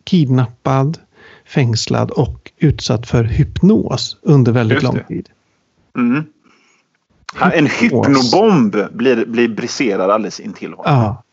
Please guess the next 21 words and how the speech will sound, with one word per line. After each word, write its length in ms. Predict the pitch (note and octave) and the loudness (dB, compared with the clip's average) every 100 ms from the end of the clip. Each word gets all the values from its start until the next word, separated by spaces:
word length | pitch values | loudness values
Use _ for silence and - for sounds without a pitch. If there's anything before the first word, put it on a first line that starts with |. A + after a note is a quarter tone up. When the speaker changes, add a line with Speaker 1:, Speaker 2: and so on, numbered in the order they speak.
| _ _ _ - | _ _ _ -8
Speaker 1:
Så 160 | - | -2
han 180 | C3 C#3 | 0 2
blir 100 | C3 | 2
helt 200 | B2 A#2 | 2 0
så 60 | A#2+ | 2
här, 60 | |
"Wow." 340 | E3 D#3 A2+ - | 2 2 0 -4
Och 120 | C3+ | -4
sen 260 | - C#3 C3+ | 0 0 2
är 120 | B2 | 2
det 80 | A#2+ | 2
en 220 | A#2 A#2+ | 0 -2
professionell 720 | - B2 - - C3 B2 A#2+ | -4 -6 -4 -2 0 2 2
hypnosförhörare 1600 | A2+ C3 - C#3 B2 A2 - - B2 A2+ A#2+ A2+ A2+ A2 A#2 A#2 - _ | 0 0 0 2 2 0 -4 -4 -2 2 2 2 2 0 -2 -4 -10 _
som 320 | - A#2 C3+ | -6 -4 -6
håller 400 | A#2+ B2+ A#2 A#2 | -4 -2 0 2
honom 200 | A2+ A2 | 2 0
fången 400 | - B2+ A#2 A#2 | 0 0 2 2
ett 80 | A2+ | 0
tag, 240 | A#2 A#2+ | 0 -2
typ. 140 | - | -4